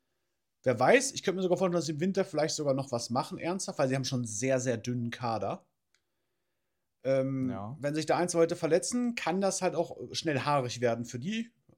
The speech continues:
Speaker 1: Ähm, also in der Liga nicht. Champions League, ja, Viertelfinale Minimum. Also Viertelfinale müssen sie Minimum reichen. Wenn sie diese Form kompensiert kriegen, die sie aktuell haben, müssen sie auch Minimum Halbfinale. Aber das ist halt die Frage. Das ist halt noch ein weiter, weiter Weg zu gehen.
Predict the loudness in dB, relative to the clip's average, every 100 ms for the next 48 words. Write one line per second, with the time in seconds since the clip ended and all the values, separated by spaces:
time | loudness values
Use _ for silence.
0 | _ 2 2 2 0 -2 -2 -4 0 0
1 | 0 -2 -6 -16 _ _ _ _ _ _
2 | -10 -2 -2 0 -2 -4 -6 -6 -6 -10
3 | _ -18 -12 -6 0 2 4 4 2 0
4 | -2 -4 -4 -4 2 4 4 0 0 0
5 | 0 2 2 2 4 4 4 -2 -8 _
6 | _ _ _ _ _ _ -2 -2 -2 -4
7 | -4 -2 -4 -2 -2 -2 -2 -4 -4 -6
8 | -6 -8 -2 0 2 0 -2 -2 -2 -2
9 | -2 -4 -4 -2 -2 -2 -4 -4 -4 -4
10 | 0 0 0 0 -2 0 0 0 0 0
11 | -2 -4 0 4 4 2 -2 -4 -6 -6
12 | -6 -4 4 6 6 4